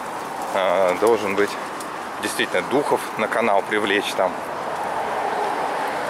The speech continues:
что-то такое. И опять же, приходит на ум, знаешь, вот роман Сомерсета Моэма «Луна и грош».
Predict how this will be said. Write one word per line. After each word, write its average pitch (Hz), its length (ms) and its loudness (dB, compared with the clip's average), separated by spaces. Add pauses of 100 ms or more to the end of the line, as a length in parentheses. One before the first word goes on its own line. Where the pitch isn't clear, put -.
(420)
что-то - 200 0
такое. 110 360 2 (1300)
И 135 60 4
опять 139 380 4
же, 117 300 4 (840)
приходит 160 380 4
на 156 80 6
ум, 147 200 4
знаешь, 190 300 2
вот 117 180 4
роман 135 680 6 (520)
Сомерсета 156 460 2
Моэма 160 500 6 (100)
«Луна 151 360 4
и 156 80 4
грош». 131 340 6